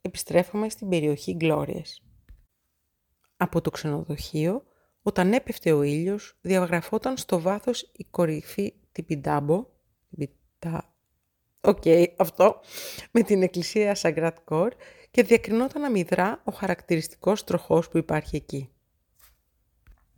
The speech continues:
Αν κοιτούσες απ' την άλλη πλευρά, έβλεπες κτίρια και το μάτι σου έφτανε μέχρι τη θάλασσα. Και κάθε βράδυ, αποκαμωμένοι αλλά γεμάτοι καινούργιες εικόνες,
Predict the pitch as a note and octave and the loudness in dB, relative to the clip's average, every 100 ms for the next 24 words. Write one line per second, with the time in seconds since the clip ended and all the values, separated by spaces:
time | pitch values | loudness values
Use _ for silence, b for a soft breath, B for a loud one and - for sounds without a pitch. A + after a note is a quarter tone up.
0 | _ _ _ _ _ _ - D#3+ - - | _ _ _ _ _ _ 0 0 0 -6
1 | E3+ - F#3+ - D#3+ E3+ - F3+ D3+ D3+ | -4 -2 -2 2 2 2 2 0 2 -2
2 | E3+ - b b b A3 C4+ - - - | -2 -6 b b b -2 -2 -6 -10 -10
3 | - G#3 D3+ C#3+ F#3+ _ - - A3 B3+ | 0 2 2 0 -4 _ -14 -6 -6 -6
4 | - - G#3+ - G#3 F#3 F3+ - - - | -8 -2 -2 0 0 0 -2 -8 -14 -8
5 | D3+ D#3 - _ _ - - _ _ _ | -6 -6 -12 _ _ -20 -20 _ _ _
6 | _ _ _ _ - D3 D#3 E3+ F3 D#3 | _ _ _ _ 0 0 0 0 0 2
7 | D3+ D#3+ F#3 C4 _ _ - - D#3+ D#3 | 0 0 -2 -4 _ _ -8 -4 0 0
8 | D#3 D#3+ F#3 G#3+ G3 F#3+ D3 D#3 E3 G3+ | 2 2 2 0 0 -2 0 2 2 2
9 | A3 - D3+ D3 D3 D3 - - D3 D3 | 0 -6 -2 -2 -2 -8 -10 -4 -4 -2
10 | E3+ C4 | -2 -6